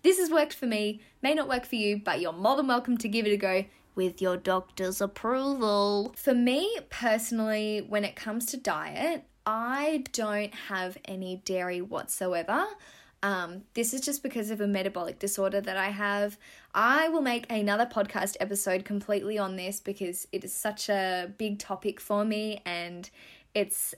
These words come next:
a metabolic disorder that I d-, I've literally never met anyone else who has it, and I kind of just want to talk about it and try and find some more people who have it.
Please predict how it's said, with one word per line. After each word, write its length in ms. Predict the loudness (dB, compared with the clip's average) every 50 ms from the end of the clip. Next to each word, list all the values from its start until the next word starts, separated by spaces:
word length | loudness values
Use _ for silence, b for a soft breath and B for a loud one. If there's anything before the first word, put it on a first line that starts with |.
| -2
a 160 | -2 0 2 2
metabolic 480 | 2 2 4 4 4 4 4 4 4
disorder 500 | 2 0 2 2 2 4 4 4 2 2 0
that 220 | 0 -2 -2 -4 -4
I 640 | -2 -2 0 0 0 0 0 0 0 0 -2 -2 -4 -8 _ _ _ -18 -16 -12 -6
d-, 100 | -4 -4 -4
I've 220 | -2 -2 0 0 0
literally 480 | 0 0 -2 -2 -2 -4 -4 -2 0
never 320 | 2 2 2 2 0 0 2
met 240 | 2 0 -2 -2 -4
anyone 380 | -4 -2 -2 -2 -2 -2 -4
else 240 | -6 -6 -6 -6 -4
who 140 | -2 -4 -4
has 260 | -4 -6 -8 -4 -2
it, 220 | 0 0 0 0 -4 B B B B B B -6
and 100 | -4 -4
I 100 | -4 -4
kind 340 | -6 -6 -4 -2 0 0 0
of 80 | 0
just 220 | -2 -4 -4 -4 -4
want 220 | -4 -4 -4 -6
to 480 | -8 -4 -2 0 0 0 0 0 -2 -4 B B B B B B
talk 220 | 2 4 4 4 4
about 260 | 2 4 4 4 4
it 80 | 2 2
and 160 | 0 -2 -2
try 200 | -2 -2 0 0
and 120 | -2 -2
find 300 | -2 -2 -2 -2 -2 -4
some 140 | -4 -4 -2
more 180 | -2 -4 -4 -6
people 420 | -6 -6 -6 -4 -4 -4 -4 -4
who 180 | -4 -4 -4 -4
have 280 | -4 -6 -8 -4 0
it. 260 | 0 2 0 0 -2